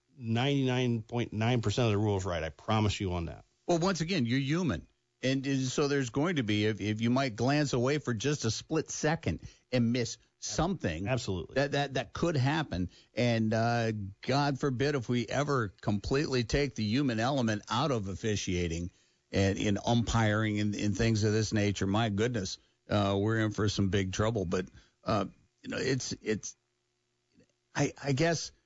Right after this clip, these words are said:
Speaker 2: when fans only know that part. Now, you talk about, you know, that scenario you were in, the, the gentleman came out of the stands. Did he enter the court?
Speaker 1: No, but he,
Speaker 2: Or
Speaker 1: uh, he was very boisterous. And at the time, like I said, they only had about twenty-five fans on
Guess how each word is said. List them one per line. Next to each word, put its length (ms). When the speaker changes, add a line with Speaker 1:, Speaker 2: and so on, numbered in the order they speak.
Speaker 2:
when 240
fans 760
only 360
know 260
that 160
part. 160
Now, 160
you 160
talk 300
about, 240
you 80
know, 100
that 260
scenario 420
you 200
were 160
in, 160
the, 140
the 260
gentleman 480
came 260
out 280
of 100
the 100
stands. 460
Did 180
he 300
enter 340
the 120
court? 420
Speaker 1:
No, 480
but 220
he, 440
Speaker 2:
Or 60
Speaker 1:
uh, 460
he 220
was 260
very 340
boisterous. 520
And 160
at 280
the 60
time, 300
like 120
I 40
said, 140
they 160
only 140
had 100
about 220
twenty-five 500
fans 420
on 260